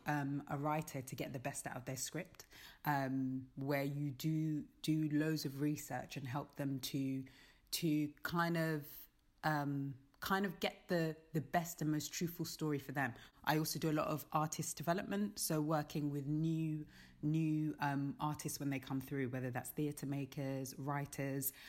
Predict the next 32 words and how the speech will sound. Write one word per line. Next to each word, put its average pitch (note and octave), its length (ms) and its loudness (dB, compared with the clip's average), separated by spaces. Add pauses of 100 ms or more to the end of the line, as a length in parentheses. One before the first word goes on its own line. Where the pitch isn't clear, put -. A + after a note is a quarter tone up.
(180)
um, C#3 300 2
and D3 120 0
kind F3 240 2
of F3 100 2
helping E3+ 320 0
them D3 140 2
on D3 100 2
their D3 120 -2
trajectory C3 720 -4 (140)
through, C3 320 -2 (300)
uh, C3 240 2
the C3+ 80 -4
theatre. D3+ 460 0 (400)
Uh, C#3+ 120 4
Birmingham C#3+ 440 4
Rep - 180 0
has, C3+ 160 -4
like, C3+ 240 -4
three C3+ 200 -4
spaces, B2+ 600 -4
and B2 160 -2
so B2+ 380 -2 (300)
the C#3 220 -2
sort - 260 -2
of - 80 -14
plan D3+ 460 2
and C#3 100 0
idea C#3 420 -2
is B2+ 160 -4
that B2+ 220 -6
when C3 120 2
somebody C3+ 400 -2